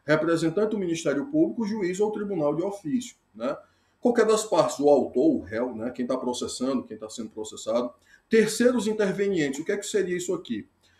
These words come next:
Em alguns casos, pessoal, a lei autoriza que um terceiro, que não é parte do processo, ele não está processando nem sendo processado, que ele possa intervir no processo, que ele possa participar no processo.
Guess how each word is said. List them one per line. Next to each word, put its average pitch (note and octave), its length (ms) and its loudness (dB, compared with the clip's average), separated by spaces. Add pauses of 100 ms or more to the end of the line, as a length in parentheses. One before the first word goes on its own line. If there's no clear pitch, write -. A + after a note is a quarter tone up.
(120)
Em B3+ 120 6
alguns B3 420 6
casos, E3+ 380 2
pessoal, A#2 420 2
a C#3+ 100 6
lei E3 200 8
autoriza C3+ 720 2
que C3 340 2 (160)
um F#3 120 2
terceiro, D3 800 4
que - 120 -12
não D#3 200 2
é F#3+ 40 6
parte E3 480 2
do C#3+ 120 -4
processo, A2 640 -6 (260)
ele D3 160 4
não D3 180 2
está C#3+ 220 -2
processando D3+ 760 -4
nem C#3 100 -2
sendo G#2+ 260 -10
processado, G#2+ 800 -8 (720)
que B3 220 4
ele F#3 280 12
possa - 460 4
intervir F#3 600 2
no F#3 160 -2
processo, E3+ 500 -2
que - 60 -4
ele C3 140 0
possa C#3 260 -2
participar D3+ 560 -4
no C3+ 100 -4
processo. C#3 560 -8